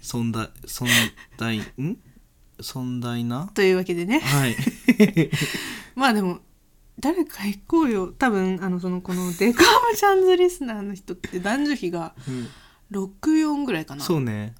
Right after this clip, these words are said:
Speaker 2: 女性が若干多いはずなんですよ。
Speaker 1: うん。
Speaker 2: っていうのも、うちらの、私とにゃおじくんの交友関係が割と女性が多いっていう
Speaker 1: そうね。うん。
Speaker 2: のもあり、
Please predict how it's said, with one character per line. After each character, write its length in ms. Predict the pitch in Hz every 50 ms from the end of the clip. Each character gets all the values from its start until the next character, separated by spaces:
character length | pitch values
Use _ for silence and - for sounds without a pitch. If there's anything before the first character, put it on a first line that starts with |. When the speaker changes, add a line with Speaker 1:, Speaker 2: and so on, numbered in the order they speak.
| _ _ -
Speaker 2:
女 180 | 202 - 277
性 200 | 262 - 349 349
が 80 | 311 294
若 200 | 220 240 240 - - -
干 220 | - - 269 269
多 60 | 262 247
い 220 | 220 185 175 - - _ _ -
は 160 | - - 190
ず 100 | 180 185
な 120 | 180 175 170
ん 80 | 156
で 80 | 156 -
す 100 | - 131
よ。 60 | 127
Speaker 1:
う 20 |
ん。 160 | 123 120 113 104
Speaker 2:
っ 260 | - _ _ _ -
て 100 | - 311
い 40 | 320
う 60 | 294
の 100 | 247 208
も、 120 | 185 175
う 60 | 175 170
ち 140 | 175 - 269
ら 120 | 269 208
の、 160 | 180 170 170 _ _ - _ _ _ _ _ _ -
私 320 | 208 202 254 254 240 -
と 120 | - - 269
に 120 | 233 240
ゃ 80 | 240 240
お 60 | 240
じ 120 | 233 247 240
く 140 | - 247
ん 140 | 233 226 226
の 80 | 226 220 -
交 220 | - 233 233 226
友 100 | 226 226
関 280 | 220 - 240 226 202 185
係 180 | - 165 165
が 120 | 165 160 160
割 200 | 165 165 170 175
と 140 | - 175
女 120 | 170 175 170
性 540 | 170 - 190 185 185 185 185 185 180 180 180
が 200 | 180 208 - -
多 260 | 277 247 208 175 -
い 40 | -
っ 20 |
て 60 | - -
い 20 |
う 20 |
Speaker 1:
そ 200 | - - - 143
う 40 | 127
ね。 300 | 104 95 85 87 101 - _ -
う 60 | - 110
ん。 220 | 113 110 107 98 - _ - - - - _ _ _ -
Speaker 2:
の 100 | 240 262
も 180 | 254 240 233
あ 80 | 233 240
り、 320 | 233 240 226 185 - -